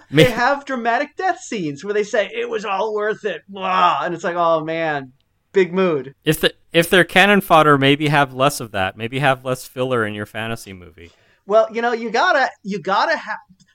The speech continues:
Speaker 2: every fantasy movie involves the quest to get to the castle. You can't just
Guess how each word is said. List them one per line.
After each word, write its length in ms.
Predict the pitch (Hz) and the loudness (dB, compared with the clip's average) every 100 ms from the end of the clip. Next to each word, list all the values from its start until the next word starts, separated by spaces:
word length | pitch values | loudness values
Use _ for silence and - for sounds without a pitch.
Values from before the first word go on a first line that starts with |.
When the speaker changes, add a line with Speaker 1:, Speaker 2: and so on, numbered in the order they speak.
| _ _ - | _ _ -2
Speaker 2:
every 260 | 285 311 294 | 0 0 -2
fantasy 500 | 294 285 269 190 208 | -2 -2 -6 -10 -6
movie 520 | 175 165 165 175 - - | -4 -4 -6 -8 -10 -10
involves 400 | 190 208 214 233 | -6 0 0 -2
the 80 | - | -12
quest 380 | - 226 240 - | -8 -8 -6 -12
to 60 | |
get 240 | 156 196 226 | -4 -4 -4
to 60 | |
the 100 | - | -10
castle. 640 | 190 190 202 214 139 107 - _ | -8 0 0 0 -6 -16 -20 _
You 160 | - 190 | -12 -10
can't 360 | 190 247 277 277 | -8 -4 -4 -4
just 160 | 233 | -10